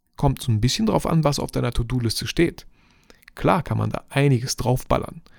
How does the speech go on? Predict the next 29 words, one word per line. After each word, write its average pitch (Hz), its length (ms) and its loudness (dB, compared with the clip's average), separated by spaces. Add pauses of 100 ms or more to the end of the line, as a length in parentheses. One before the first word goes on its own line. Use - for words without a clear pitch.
(140)
und - 320 -8
einiges 127 380 2
auch - 120 -4
schaffen - 300 0
und 110 140 0
abhaken. - 560 -2 (500)
Aber 117 160 -2
die 110 60 0
Frage - 380 0
ist 123 80 -2
am 117 120 -2
Ende, 117 240 -2
waren 120 180 -2
das 113 160 -4
die 113 120 -4
richtigen 123 420 -2
Sachen? 117 360 -6
Waren 123 160 -2
das 120 180 -4
die 143 140 -2
Sachen, 127 340 -2
die 120 80 -2
dich 110 140 -6
am 120 100 -4
Ende 120 160 -2
ans 123 200 -4
Ziel 131 200 -2
gebracht - 420 -6
haben, 117 300 -6